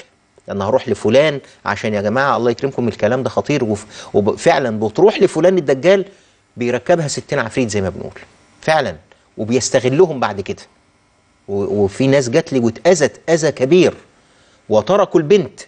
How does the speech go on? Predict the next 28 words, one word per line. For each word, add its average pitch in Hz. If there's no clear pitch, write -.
مع، 120
مع 127
هذا 165
الدجال، 156
فإذا 160
به 180
يعني 135
بهدل 135
ال-، 104
ال-، 113
البنت 117
منهم. 95
فرجاء 110
ما 107
نلجأش 107
أبدا 131
إلى 123
هذه 127
الطرق، -
نتوكل 120
على 113
الله، 127
نكثر 127
من 123
الدعاء، 123
نكثر 120
من 131
الاستغفار، 131